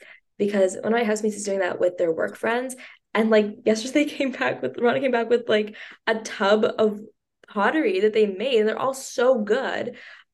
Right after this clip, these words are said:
um, to, like, paint and, like, bring back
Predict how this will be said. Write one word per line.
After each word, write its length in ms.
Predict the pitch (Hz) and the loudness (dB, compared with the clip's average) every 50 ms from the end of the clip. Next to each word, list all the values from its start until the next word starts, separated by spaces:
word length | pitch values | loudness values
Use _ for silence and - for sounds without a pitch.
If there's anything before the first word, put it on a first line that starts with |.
| _ - | _ -4
um, 420 | 196 196 190 190 190 196 190 - - - _ _ _ _ _ _ _ _ _ _ _ _ _ _ _ _ _ _ _ _ - | -4 -2 -2 -4 -4 -6 -8 -12 -16 -20 _ _ _ _ _ _ _ _ _ _ _ _ _ _ _ _ _ _ _ _ -6
to, 100 | - 247 240 | 0 2 4
like, 360 | 220 208 196 202 208 - - | 4 4 4 0 -4 -10 -14
paint 380 | - - 214 196 185 180 180 | -8 -4 -4 -2 -2 -4 -4
and, 120 | - - 190 | -4 -2 -2
like, 220 | 175 170 170 - | -2 -2 -2 0
bring 180 | - 185 180 175 | 0 0 0 0
back 280 | 175 165 - - - | 0 0 -2 -2 -4